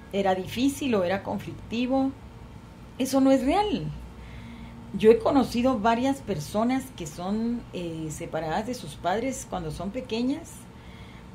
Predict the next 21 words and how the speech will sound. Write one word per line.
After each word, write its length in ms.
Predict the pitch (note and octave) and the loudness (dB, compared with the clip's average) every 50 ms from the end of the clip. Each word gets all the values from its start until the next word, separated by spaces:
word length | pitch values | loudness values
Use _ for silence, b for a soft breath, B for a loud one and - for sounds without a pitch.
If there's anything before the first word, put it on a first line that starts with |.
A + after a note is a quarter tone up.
| - - - - - | -18 -18 -14 -6 -2
y 360 | A3+ G#3 G#3 G3+ G3+ F#3+ F#3 F3 G3+ | 2 4 4 4 4 4 4 4 4
he 60 | G#3+ | 4
podido 420 | - C4 B3 - A#3+ A#3+ B3 B3 | 4 4 2 2 4 4 4 6
ver 200 | A3+ A#3+ - - | 6 4 2 2
cómo 320 | - - B3+ B3 B3 C4 B3 | 0 2 2 4 4 4 4
algunas 460 | G#3+ E3+ C#3+ F#3+ G#3+ A3+ B3 A#3+ G3 | 4 2 2 2 2 2 2 2 2
de 220 | G#3+ F#3+ F3 F3 | 0 0 0 0
ellas 280 | F#3 G3 A3 A#3 A#3 - | 0 0 0 0 0 -2
decidieron 760 | A3 G#3+ - - F#3 E3 D3 E3 F3 G3 A3 B3 C4 C4+ C4 | -2 -4 -4 -4 -8 -8 -6 -2 0 0 2 2 2 2 0
ser 260 | B3 - G#3+ G#3+ G#3+ - | 0 0 -2 -2 -2 -2
personas 560 | - G#3+ G3+ G3+ - G#3+ A3 A#3 A#3 A#3 A3+ | -4 -6 -4 -4 -2 -2 0 0 -2 -2 -2
amorosas 600 | G3+ F3+ E3 D#3+ D3+ E3+ G3+ G#3 - B3+ - - | -2 -2 -2 -2 -2 -2 -2 -4 -6 -8 -6 -6
el 120 | G3+ E3 C#3+ | -6 -4 -4
resto 360 | - E3+ F3+ - - A3+ A3 | -4 -4 -6 -6 -6 -6 -4
del 180 | A3 G#3 G3+ | -4 -6 -6
camino 480 | - - C#3+ C#3+ D3 F3 G#3 A3+ A#3+ A#3 - - - | -6 -6 -4 -4 -2 -2 -2 -2 -2 -4 -6 -8 -8
porque 320 | F3 F3 - - - D#3+ | -6 -6 -6 -8 -10 -10
sus 240 | D3 - D3 C#3+ - | -10 -10 -12 -12 -10
carencias 600 | - E3 D#3+ D#3+ F3 G3 G#3 G3+ - A#3 A#3 G3+ | -8 -6 -6 -4 -2 -2 -2 -2 -4 -4 -6 -4
les 160 | G3 F#3 - C#3+ | -4 -6 -6 -6
hicieron 540 | C#3+ - - E3 F3 F3+ F#3 G3+ G#3+ G#3 | -8 -8 -6 -4 -4 -2 -2 -2 -4 -4